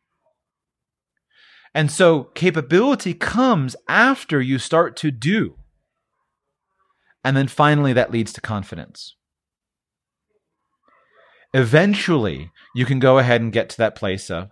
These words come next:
confidence. And when you start to develop and exercise that confidence, you'll feel really good for a while. And then you become bored.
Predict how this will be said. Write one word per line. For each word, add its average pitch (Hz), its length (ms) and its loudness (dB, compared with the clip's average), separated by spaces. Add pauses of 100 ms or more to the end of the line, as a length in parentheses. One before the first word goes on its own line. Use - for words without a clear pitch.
confidence. - 640 -8 (720)
And 151 200 2
when 190 180 4
you 240 80 4
start 202 260 2
to 180 60 -10
develop 147 420 0
and 135 100 -4
exercise 127 520 -2
that 117 180 -4
confidence, 170 840 -4 (800)
you'll 175 100 -6
feel 208 200 2
really 208 200 0
good 285 340 -2 (1200)
for - 240 -6
a 87 60 -4
while. 90 380 0 (1400)
And 135 140 0
then 190 100 0
you 208 60 4
become 214 300 -2
bored. 240 340 0